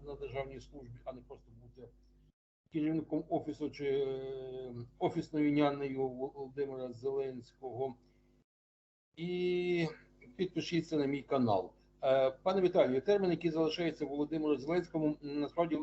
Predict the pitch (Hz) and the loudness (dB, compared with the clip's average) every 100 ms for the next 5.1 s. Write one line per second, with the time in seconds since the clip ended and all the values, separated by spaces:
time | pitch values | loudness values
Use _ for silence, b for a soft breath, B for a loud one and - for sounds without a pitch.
0 | 160 156 160 160 151 151 - 165 151 143 | -2 -2 0 0 0 -2 0 -2 0 -2
1 | 147 160 185 - - 139 120 143 156 - | 0 4 4 4 -2 -8 -6 -2 -2 -4
2 | 127 - 147 143 190 208 185 185 180 165 | -12 0 0 0 0 2 0 -6 -8 -12
3 | - - 165 156 - _ - 170 156 147 | -14 -10 -8 -8 -12 _ -6 -4 -2 -2
4 | 156 147 139 - 151 151 135 - 170 160 | -2 0 -4 -6 -10 -10 -12 -2 2 2